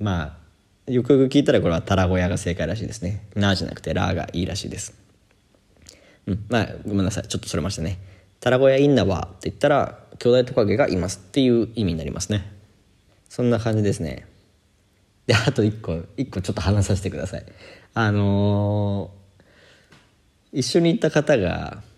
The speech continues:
誰かと電話してたんですよ。新原語で電話してて。で、電話の内容は全然わからないんですけど、一個だけ日本語にしか聞こえない言葉を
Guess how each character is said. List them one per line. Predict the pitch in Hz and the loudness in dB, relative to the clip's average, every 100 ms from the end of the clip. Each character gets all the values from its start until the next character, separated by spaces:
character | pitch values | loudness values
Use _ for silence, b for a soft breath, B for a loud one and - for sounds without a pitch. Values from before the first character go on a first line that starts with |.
| - | -4
誰 | 127 143 | 2 2
か | 107 | 2
と | - | -6
電 | - 107 107 | 2 4 4
話 | 101 | 2
し | |
て | 107 | 0
た | 80 | -2
ん | |
で | 50 | -6
す | - | -10
よ。 | - - - | -12 -14 -12
新 | - 98 | -4 -2
原 | 92 90 | 0 -2
語 | 92 | 0
で | - - - - | -4 -6 -10 -6
電 | 98 90 | -2 0
話 | 92 | -2
し | |
て | - | -4
て。 | 90 82 90 69 - _ _ _ _ _ _ - | -4 -4 -4 -6 -12 _ _ _ _ _ _ 0
で、 | 147 110 | 2 2
電 | 98 113 | 4 4
話 | 117 | 4
の | 120 | 2
内 | 120 120 | 4 6
容 | 117 | 6
は | 120 107 | 6 2
全 | - 95 | 0 -2
然 | 95 95 | 0 0
わ | 107 | 0
か | 101 | 2
ら | 101 | 2
な | 92 | 2
い | |
ん | |
で | 80 | 0
す | 80 | -4
け | 87 | -4
ど、 | 95 92 - - _ _ - b b b b b | -4 -4 -6 -14 _ _ -20 b b b b b
一 | 123 120 - | -2 -2 -4
個 | - | 0
だ | 180 | 2
け | 180 180 123 76 | 2 2 2 2
日 | 104 117 | 0 2
本 | 139 185 | 4 4
語 | 180 180 | 6 6
に | 175 | 4
し | |
か | - | 0
聞 | - - | -6 0
こ | 135 127 | 2 4
え | |
な | 127 | 2
い | 123 | 2
言 | |
葉 | |
を | 123 | 2